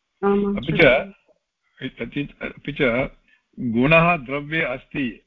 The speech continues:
Speaker 2: अनेन सर्वे गुणाः सर्वे द्रव्येषु अस्ति इति नास्ति खलु। यथा रूपं वायौ नास्ति, रूपं गुणः, वायौ रूपं नास्ति,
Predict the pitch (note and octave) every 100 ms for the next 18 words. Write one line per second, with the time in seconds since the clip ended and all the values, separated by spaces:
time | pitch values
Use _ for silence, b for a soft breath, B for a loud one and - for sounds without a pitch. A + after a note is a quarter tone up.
0 | - A#2 C3+ D3+ D3+ C3 D#3+ - _ _
1 | - C3+ D3+ F3 F3+ E3 D#3+ E3 E3 E3
2 | E3+ E3 D3 D3+ E3 F3 C#3 D3+ D#3 D#3+
3 | E3 - D#3+ D3+ E3 D#3+ F3+ F3 C3 -
4 | F#2 _ _ _ _ _ _ _ B2 G#2
5 | b b - D3 D3 D#3+ D#3 E3+ C#3 C#3
6 | D3+ D3+ C#3+ A#2+ - G2 - _ _ b
7 | - C3+ E3 E3 D#3 D#3+ C3+ A#2+ G#3 _
8 | _ _ _ A2 C3 E3 E3 E3+ F3 E3+
9 | C#3 - A#2+